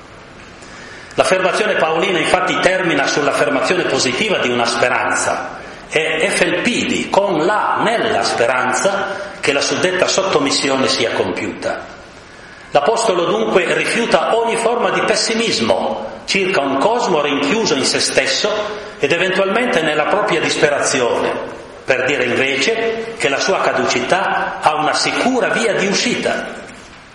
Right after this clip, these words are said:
La speranza infatti non è altro che un'attesa. In effetti l'oggetto e il contenuto di questa speranza è, come dice il testo,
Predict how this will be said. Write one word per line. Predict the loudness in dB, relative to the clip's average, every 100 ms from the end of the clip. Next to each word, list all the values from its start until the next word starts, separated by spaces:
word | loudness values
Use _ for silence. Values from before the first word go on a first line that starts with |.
| -20 -20 -20 -20 -20 -20 -20 -20 -12 -2
La |
speranza | 2 2 2 2 0
infatti | 2 2 2 0 2
non | 2
è | 2
altro | 2 0 0
che | 2
un'attesa. | 2 0 0 0 0 -2 -4 -12 -18 -20 -20 -6
In | -4
effetti | 0 0 0 -2 -2 -6 -10 -14 -2
l'oggetto | 0 0 0 0 0
e | 0
il | 2
contenuto | 0 2 0 2 0
di | 2
questa | 0 0 0
speranza | 2 2 2 0 0 0 0
è, | 0 0 -2 -4
come | -4 -2
dice | -2 0
il | -2 0
testo, | 0 0 -2 -2 -6